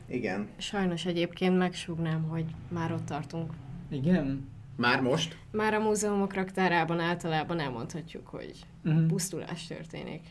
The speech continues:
Speaker 1: Na, és akkor itt jön a következő, hogy nincs elég restaurátorod, a múzeum fölhalmozza a dolgokat, mert itt a
Speaker 2: Mhm.
Speaker 1: másodásokat léteznek, nincs,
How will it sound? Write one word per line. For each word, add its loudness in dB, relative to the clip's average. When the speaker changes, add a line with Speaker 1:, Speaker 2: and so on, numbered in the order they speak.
Speaker 1:
Na, 4
és 4
akkor 2
itt -4
jön 6
a 4
következő, 4
hogy 2
nincs 6
elég 4
restaurátorod, 0
a 2
múzeum 8
fölhalmozza 2
a 4
dolgokat, 4
mert 0
itt 0
a 6
Speaker 2:
Mhm. 6
Speaker 1:
másodásokat 0
léteznek, 0
nincs, 8